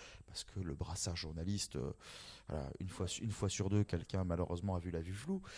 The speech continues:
euh, <laughs> et ne l'a pas remarqué. Mais, euh, voilà, c'est ça, et tu sens que, voilà, enfin, le, Je-, Je-, Jeanne Doster était, était là. Et elle a filmé ça, elle était au milieu de tout ça.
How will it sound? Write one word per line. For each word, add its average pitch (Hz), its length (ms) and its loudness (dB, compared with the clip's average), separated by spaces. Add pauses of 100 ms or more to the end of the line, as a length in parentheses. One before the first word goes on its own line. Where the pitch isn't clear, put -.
(300)
euh, 101 80 2
<laughs> - 460 0
et 110 60 0
ne 104 60 6
l'a 101 120 4
pas 101 100 2
remarqué. 117 440 2 (420)
Mais, 101 140 6
euh, 82 480 2
voilà, 92 380 6
c'est - 220 -4
ça, 82 400 0
et - 120 -4
tu - 140 -10
sens 127 280 0
que, - 80 -4
voilà, 95 320 -4
enfin, 73 200 -8
le, 71 80 -6 (480)
Je-, 71 160 -10
Je-, 71 180 -8
Jeanne 71 200 -12
Doster - 360 -8
était, - 240 -14
était - 160 -10
là. - 140 -8 (380)
Et - 160 -6 (360)
elle - 100 -14
a - 40 -8
filmé 95 360 -2
ça, - 280 -4
elle 80 120 -4
était - 140 -8
au 92 60 -2
milieu 76 240 -2
de - 60 -6
tout - 160 -12
ça. 87 260 0